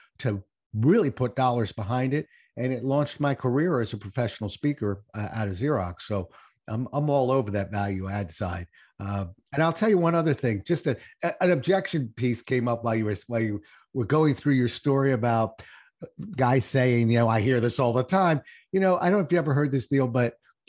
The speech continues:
I, I learned when I was a New York Life agent, a simple phrase called, "That's why I'm here." And if you play that out in your head, no matter what a client says,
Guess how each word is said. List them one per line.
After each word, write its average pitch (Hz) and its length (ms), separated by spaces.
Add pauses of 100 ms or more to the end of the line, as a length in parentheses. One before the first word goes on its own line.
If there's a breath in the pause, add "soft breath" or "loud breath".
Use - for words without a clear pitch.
I, 127 240 (120)
I 113 140
learned 185 560 (300)
when 117 160
I 120 80
was 117 180
a 107 60
New 107 100
York 151 240
Life 135 260
agent, 104 440 (240 soft breath)
a 120 60
simple 180 340
phrase 147 340
called, 117 260
"That's 143 300
why 139 200
I'm 127 140
here." 104 340 (600 soft breath)
And 139 440
if - 240
you 254 100
play 240 300
that 202 240
out 175 180
in 139 80
your 156 120
head, 143 400 (120)
no 127 160
matter 156 320
what 170 340
a 196 60
client 196 420
says, 135 400